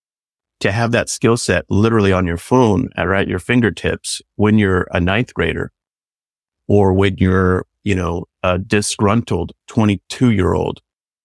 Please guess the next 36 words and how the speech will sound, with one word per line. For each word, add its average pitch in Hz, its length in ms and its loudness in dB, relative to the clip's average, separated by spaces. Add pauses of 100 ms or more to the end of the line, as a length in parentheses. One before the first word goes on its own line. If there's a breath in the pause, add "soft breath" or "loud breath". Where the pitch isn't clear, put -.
(520)
means 113 400 2
that 98 240 -2
you 104 340 2
basically 107 680 0
have 92 300 -4
superhuman, 98 960 -2 (800)
uh, - 160 -6 (100)
potential 92 760 -2 (720)
to - 120 -6
go 104 340 2
in 98 80 2
the 95 80 2
direction 92 720 -2
you 90 160 -6
want. 90 340 -2 (1600)
We're 101 140 2
applying 120 400 2
this 120 160 -2
to - 80 -6
e-commerce, 90 500 -2
and 92 80 -4
I'm 92 60 -2
not 92 140 -2
trying 92 180 -2
to 90 80 -2
get 90 160 -2
this - 220 -4
all 87 280 -2
weird 82 280 -4
and 82 120 -4
dark 85 360 -4
and 85 80 -4
everything 87 300 -6
like 87 160 -8
that, 92 200 -2
but, 85 160 -6